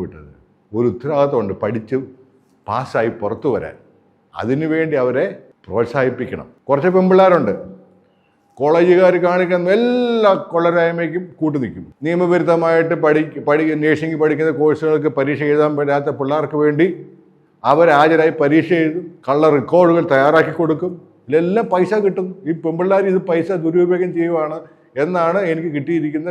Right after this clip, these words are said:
വിവരം. ഞാൻ എൻ്റെ അന്വേഷണത്തിൽ കണ്ടെത്തിയിരിക്കും, ഒരുപാട് സ്ഥലത്തുണ്ട്. അതുകൊണ്ട് ദയവായി ഈ വക കാര്യങ്ങൾക്ക് മക്കളെ അയക്കുന്ന രക്ഷിതാക്കൾ മക്കളോട് പറയണം,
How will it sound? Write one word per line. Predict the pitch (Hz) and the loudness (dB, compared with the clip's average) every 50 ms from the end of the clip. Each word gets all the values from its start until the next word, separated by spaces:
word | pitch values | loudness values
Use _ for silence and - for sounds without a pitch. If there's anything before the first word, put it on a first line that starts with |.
| 165 147 | -4 -4
വിവരം. | 143 143 147 165 165 147 143 | -4 -2 -2 -2 -2 -2 -2
ഞാൻ | 151 156 143 | -2 -2 -2
എൻ്റെ | 143 147 170 151 | -2 -2 -4 -4
അന്വേഷണത്തിൽ | 135 139 151 151 139 190 202 180 | -4 -2 -4 -4 -4 -4 -6 -6
കണ്ടെത്തിയിരിക്കും, | 156 160 175 170 160 156 143 135 147 | -6 -2 -2 -2 -2 -2 -2 -2 -2
ഒരുപാട് | 185 208 254 269 294 302 - 240 | 0 2 6 6 6 6 6 6
സ്ഥലത്തുണ്ട്. | 240 196 160 165 143 113 98 - - - _ _ _ | 4 4 4 2 0 -2 -4 -8 -10 -16 _ _ _
അതുകൊണ്ട് | 104 110 117 117 113 107 107 104 95 107 | -4 -2 0 0 0 0 -2 -4 -2 0
ദയവായി | 117 123 127 127 127 117 113 123 123 - - - _ _ _ 123 | 0 2 2 2 2 0 0 -2 -6 -10 -16 -20 _ _ _ -4
ഈ | 151 196 233 | 0 2 4
വക | 208 202 185 180 170 - - | 4 6 4 4 2 2 2
കാര്യങ്ങൾക്ക് | 139 135 135 135 131 135 139 131 127 110 165 190 208 - - - - - _ _ 113 110 | 4 4 4 4 2 2 0 -2 -2 -2 -4 -4 -6 -6 -10 -16 -20 -20 _ _ -8 -8
മക്കളെ | 101 - 135 127 120 | -6 -4 -2 0 0
അയക്കുന്ന | 117 120 107 123 120 120 110 87 - - - - _ - 110 | 0 0 -2 -2 -4 -4 -6 -8 -10 -14 -20 -20 _ -12 -10
രക്ഷിതാക്കൾ | 101 90 120 120 120 113 101 113 101 | -8 -4 -2 -2 -2 -2 -2 -4 -6
മക്കളോട് | 104 104 104 104 117 113 110 110 101 80 101 | -6 -6 -8 -6 -4 -2 -2 -2 -2 -4 -4
പറയണം, | 101 117 139 139 117 95 | -2 0 0 0 0 -2